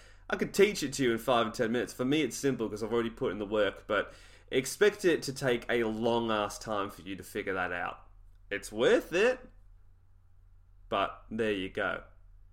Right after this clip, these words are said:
So if you've ever gone, "Oh, well, I'd love to sign up for the mentorship with Alex, but, you know, I, I can't, I wouldn't be able to afford a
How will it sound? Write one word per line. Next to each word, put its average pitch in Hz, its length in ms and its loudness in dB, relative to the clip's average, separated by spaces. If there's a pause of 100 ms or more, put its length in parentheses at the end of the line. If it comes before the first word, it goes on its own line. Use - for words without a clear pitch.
So 110 160 2
if 107 100 -2
you've 143 120 2
ever 123 140 2
gone, 110 260 -2
"Oh, 98 160 0
well, 95 160 2
I'd 98 80 -4
love 104 220 -2
to 95 140 -4
sign 104 220 -4
up 92 140 -4
for - 80 -16
the 95 60 -8
mentorship 101 560 -6
with 104 120 -6
Alex, 101 360 0
but, - 280 -6 (300)
you 95 60 -8
know, 90 80 -10
I, 90 260 -10 (520)
I - 100 -18
can't, - 220 -6
I 101 80 0
wouldn't 113 280 0
be 107 60 0
able 98 140 0
to 98 120 -6
afford 101 400 -2
a 92 200 -2